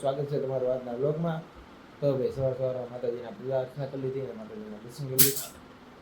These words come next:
દર્શન કરી લીધા. અને અમારે હસ્તીબેનને જવાનું છે આજે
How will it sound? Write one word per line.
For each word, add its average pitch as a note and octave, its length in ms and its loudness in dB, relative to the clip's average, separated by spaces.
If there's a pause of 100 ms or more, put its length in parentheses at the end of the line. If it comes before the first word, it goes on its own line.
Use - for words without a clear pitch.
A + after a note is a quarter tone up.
(140)
દર્શન C#3 240 0
કરી C#3+ 120 2
લીધા. C#3 220 0
અને C#3+ 400 -4
અમારે A2 320 -6
હસ્તીબેનને C3 480 -2
જવાનું B2+ 380 0
છે B2 220 0 (400)
આજે C3 440 2